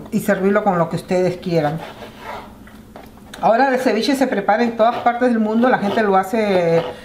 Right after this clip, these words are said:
de diferentes formas y como quiera pues esto también sale rico, ¿verdad? Entonces yo voy a seguir aquí cortando esto en, en pedacitos pequeños y nos vemos en un ratito, ¿ok?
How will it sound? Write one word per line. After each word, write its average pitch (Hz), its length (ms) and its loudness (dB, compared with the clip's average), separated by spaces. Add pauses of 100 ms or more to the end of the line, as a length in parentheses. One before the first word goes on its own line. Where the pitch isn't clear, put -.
(140)
de 202 120 4
diferentes 196 540 2
formas 247 500 2 (960)
y 208 300 0 (100)
como 196 200 2
quiera 196 300 2
pues 196 200 -2
esto 160 460 0 (120)
también 190 200 2
sale 185 260 0
rico, 135 260 -4
¿verdad? 151 240 2 (720)
Entonces 247 200 0
yo 285 80 2
voy 339 100 4
a 349 40 0
seguir 311 220 2
aquí 302 180 -2
cortando 302 480 2
esto 269 460 -2 (840)
en, 208 240 0
en 196 300 0
pedacitos 196 500 0
pequeños 233 560 0 (840)
y 196 60 -4
nos 165 140 0
vemos 175 260 0
en 165 80 -2
un 151 80 -2
ratito, 160 340 -6
¿ok? - 100 -8